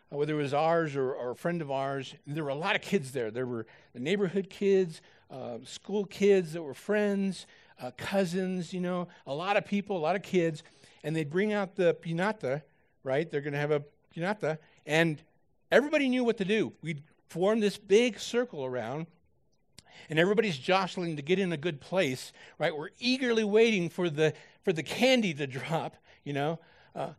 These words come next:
un-, unlike today, today's kids, especially the homeschool kids, you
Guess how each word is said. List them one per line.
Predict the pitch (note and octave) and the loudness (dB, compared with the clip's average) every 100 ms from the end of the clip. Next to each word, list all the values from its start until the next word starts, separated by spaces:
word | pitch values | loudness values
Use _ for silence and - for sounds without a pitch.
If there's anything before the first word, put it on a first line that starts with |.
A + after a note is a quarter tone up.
| _ | _
un-, | G#3+ G3+ | -2 0
unlike | G#3 A#3+ A3 - | 2 4 2 0
today, | D#3 F3+ E3+ C#3 D3 - | 4 6 6 4 0 -6
today's | - D#3+ F3+ D#3 | -2 0 0 -2
kids, | - F3 D#3 E3 - | -2 0 0 -8 -10
especially | - F#3 D3 | -6 -4 -4
the | C3+ | -4
homeschool | E3+ E3+ - C3 | -4 -4 -6 -6
kids, | D#3+ | -6
you | C#3+ | -8